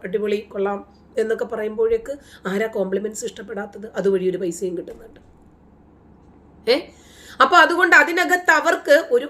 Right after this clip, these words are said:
ആത്മസംതൃപ്തി ലഭിക്കുന്നുണ്ട്. അതുകൊണ്ട് അവര് വന്നോട്ടെ, കുഴപ്പമൊന്നുമില്ല. പക്ഷെ ഞാൻ പറയുന്നത്, ഒരു സ്ത്രീ സോഷ്യൽ മീഡിയയിൽ വന്നിട്ട് ബാക്കി സോഷ്യൽ മീഡിയയിലുള്ളവരെല്ലാം പോക്കാണ് എന്ന് പറയുമ്പോഴാണ്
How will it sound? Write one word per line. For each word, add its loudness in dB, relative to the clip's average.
ആത്മസംതൃപ്തി -4
ലഭിക്കുന്നുണ്ട്. -6
അതുകൊണ്ട് -16
അവര് -14
വന്നോട്ടെ, -16
കുഴപ്പമൊന്നുമില്ല. -12
പക്ഷെ -2
ഞാൻ 0
പറയുന്നത്, 4
ഒരു 4
സ്ത്രീ 2
സോഷ്യൽ 2
മീഡിയയിൽ 2
വന്നിട്ട് 0
ബാക്കി 4
സോഷ്യൽ 0
മീഡിയയിലുള്ളവരെല്ലാം 2
പോക്കാണ് 2
എന്ന് 0
പറയുമ്പോഴാണ് 2